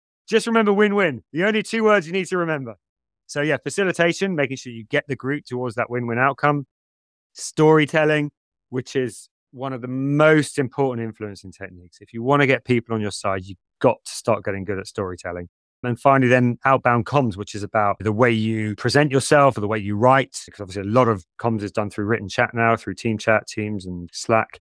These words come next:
So making sure that you are communicating in a way that works for other people.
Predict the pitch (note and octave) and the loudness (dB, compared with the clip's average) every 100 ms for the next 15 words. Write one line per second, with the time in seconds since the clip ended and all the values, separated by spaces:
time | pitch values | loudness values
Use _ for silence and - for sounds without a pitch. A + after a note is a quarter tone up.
0 | _ - - A2 A#2+ A#2+ A2+ - - A2+ | _ -10 0 4 4 4 -2 -2 4 4
1 | F2+ G2+ F#2+ G#2 G2+ - G#2+ G#2+ G#2 G2+ | 2 -4 -2 -2 -2 -4 -4 -4 -4 -4
2 | F#2+ F#2+ G2+ F#2 F#2+ G2+ G2+ - F#2+ F#2 | -6 -4 -4 -4 -4 -2 -2 -4 -6 -4
3 | E2+ G2 F#2 F2 | -2 -4 -4 -12